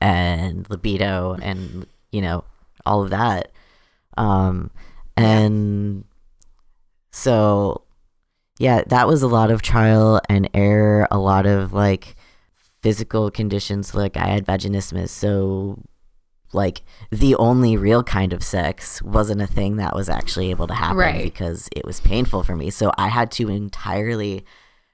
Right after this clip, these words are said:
Speaker 1: and, and we did this together, like, reevaluate what we thought about sex and what counted as sex. And that was really the catalyst that opened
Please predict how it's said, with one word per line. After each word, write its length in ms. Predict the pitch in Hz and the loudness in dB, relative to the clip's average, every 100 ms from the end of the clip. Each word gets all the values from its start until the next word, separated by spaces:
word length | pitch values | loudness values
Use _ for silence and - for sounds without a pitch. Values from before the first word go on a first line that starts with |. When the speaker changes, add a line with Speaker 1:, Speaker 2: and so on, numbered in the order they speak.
| _ _ _ | _ _ _
Speaker 1:
and, 260 | 110 85 - | -8 -8 -8
and 160 | 104 101 | -8 -6
we 100 | 104 | -6
did 200 | 110 98 | -6 -6
this 360 | 98 90 - - | -6 -8 -8 -10
together, 600 | - 107 104 98 87 - | -10 -8 -8 -6 -8 -10
like, 200 | 98 95 | -10 -12
reevaluate 840 | - 107 120 90 95 107 107 92 - | -8 -4 -4 -2 -4 -4 -4 -6 -6
what 240 | 92 87 - | -6 -6 -6
we 100 | 85 | -2
thought 520 | - - 90 87 - - | 0 0 0 -2 -6 -10
about 320 | - - 80 | -6 -4 -4
sex 480 | - - 98 - - - | -6 -6 -6 -8 -14 -12
and 140 | 92 | -10
what 260 | 80 - - | -8 -10 -12
counted 420 | - 95 98 90 | -8 -6 -4 -6
as 160 | - - | -8 -10
sex. 340 | - 101 - | -6 -6 -4
And 160 | - 98 | -6 -2
that 220 | 92 92 | 0 2
was 340 | 131 117 98 - - | 2 2 0 -2 -2
really 240 | - 104 107 | 0 2 2
the 120 | 95 | -2
catalyst 460 | - 92 98 98 - | -4 -4 -4 -6 -6
that 140 | 92 | -8
opened 680 | 92 87 90 90 90 87 | -6 -2 -2 -2 -8 -10